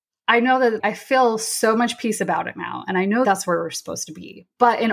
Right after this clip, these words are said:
all of these things, I'm like, "Where's the blessings?" During this time, I had a huge client who was going to be pushing our software out to her entire list. We were expecting, like, three to four hundred people to sign up for our software.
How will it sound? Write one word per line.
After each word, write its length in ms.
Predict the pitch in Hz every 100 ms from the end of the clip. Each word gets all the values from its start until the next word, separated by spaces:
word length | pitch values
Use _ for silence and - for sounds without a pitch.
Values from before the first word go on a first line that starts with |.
| -
all 240 | 220 285
of 100 | 262
these 220 | 233 226
things, 340 | 233 262 202 -
I'm 120 | 202
like, 180 | 190 185 - -
"Where's 300 | 185 220 233
the 80 |
blessings?" 640 | 175 175 202 - - - -
During 340 | 214 208 240
this 160 | 233 214
time, 400 | - 185 190 226 - -
I 100 | -
had 300 | 202 220 196 -
a 180 | 196 185
huge 640 | 175 - - 247 254 240
client 540 | - 208 190 208 294 - - - -
who 160 | 214
was 200 | 208 196
going 340 | 190 196 190 180
to 140 | -
be 300 | 190 190 185 -
pushing 340 | - 196 - 185
our 160 | 165
software 640 | 160 - 170 - 208 208 196
out 220 | 202 208
to 200 | 202 175
her 300 | - 175 170
entire 500 | 175 165 - 175 185
list. 300 | 170 196 -
We 100 | 202
were 80 | 202
expecting, 560 | 190 - - 170 - 180
like, 220 | 190 -
three 240 | - 180
to 80 | 185
four 240 | 190 180 165
hundred 280 | 175 175
people 360 | 160 165 - 180
to 120 | 185
sign 280 | 165 160 165
up 100 | 175
for 100 | 175
our 80 | 160
software. 600 | - 151 - 190 254